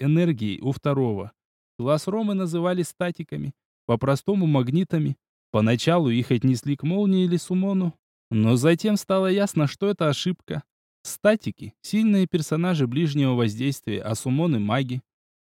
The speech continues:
Магнитами их называли из-за свойства притягиваться или отталкиваться от предмета, взаимодействовать с полями Земли, получая возможность высоко прыгнуть, ускорить себя или замедлять оппонентов.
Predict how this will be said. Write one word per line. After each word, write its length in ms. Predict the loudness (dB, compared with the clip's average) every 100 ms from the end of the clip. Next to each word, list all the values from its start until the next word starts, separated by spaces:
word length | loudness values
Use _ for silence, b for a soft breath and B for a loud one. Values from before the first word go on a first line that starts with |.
| -2
Магнитами 640 | 0 2 2 0 2 0
их 120 | 0
называли 520 | -2 0 2 4 4
из-за 260 | 2 2 -2
свойства 460 | -2 0 0 0 -2
притягиваться 760 | -2 -2 -2 -2 -2 -2 -2
или 160 | 0 2
отталкиваться 800 | 0 0 -2 0 0 0 0 -2
от 160 | -2
предмета, 560 | -4 -2 -2 -2 -4 -8 _ _ _
взаимодействовать 920 | -4 2 4 4 4 0 -4 -2 -4 -4
с 60 |
полями 380 | -4 0 0 0
Земли, 420 | 0 -2 -4 -4 _ _ _ _
получая 480 | -2 -2 0 0 0
возможность 540 | 0 2 0 0 0
высоко 400 | -2 -2 -2 -2
прыгнуть, 460 | -2 -4 -4 -6 -4
ускорить 440 | -8 -2 -2 -2
себя 300 | -4 -4 -2
или 220 | 0 0
замедлять 520 | 0 0 0 0 -2 -4
оппонентов. 720 | -2 0 0 -2 -6 -14